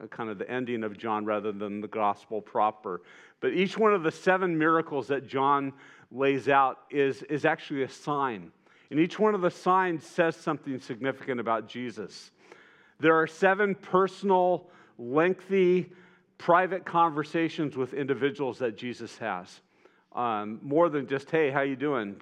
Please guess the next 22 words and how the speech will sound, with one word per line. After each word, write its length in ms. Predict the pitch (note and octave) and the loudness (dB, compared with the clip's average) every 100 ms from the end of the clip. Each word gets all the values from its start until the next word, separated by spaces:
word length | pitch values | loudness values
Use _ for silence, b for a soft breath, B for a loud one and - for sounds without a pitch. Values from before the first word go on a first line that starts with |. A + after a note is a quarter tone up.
| - | -12
Nice 300 | A#2 B2 - | -6 -6 -4
day, 280 | C3+ B2+ A2 | 0 0 0
good 240 | G2 B2 | -2 -2
weather." 420 | A2 B2+ A#2 G2+ B B B _ | 0 0 0 -4 B B B _
But 320 | C3+ B2 A2+ - G2 C#3 | 0 0 -2 -10 -20 -16
significant 600 | - D#3+ F#3+ G#3+ F#3 D3 | -6 0 2 2 -2 -6
stuff. 460 | - F#3 C3 F#2 - | -4 0 0 0 2
There 140 | C#3+ | 2
are 60 | D3 | 2
seven 580 | - G#3 G#3 G#3+ G#3 F#3 B B - | 2 2 4 2 0 -4 B B 2
"I 260 | D#3 F3+ F#3+ | 8 8 8
am" 360 | F3+ F#3+ G3+ | 2 2 2
statements 720 | G3 - E3+ C#3+ G#2+ A#2 A2+ C#3 | -2 0 4 4 4 -6 -6 -4
in 180 | B2+ | -4
John 460 | A#2 B2+ A#2+ A2 F#2 - B B B - | -2 0 2 0 -4 -14 B B B 2
that 220 | C#3 C3 | 4 4
reveal 680 | D3 D3 B2 C#3+ F3+ G3 F#3+ | 4 2 2 6 6 8 4
and 100 | C#3 | 2
affirm 580 | C#3+ - F#3 F3 D3+ C#3 | 0 2 4 6 4 0
who 200 | D3 C#3+ | 0 0
Jesus 500 | - C#3 - B2+ - | 0 -2 -2 -6 -6
is. 500 | B2 A#2+ F#2 - | -2 0 -2 -8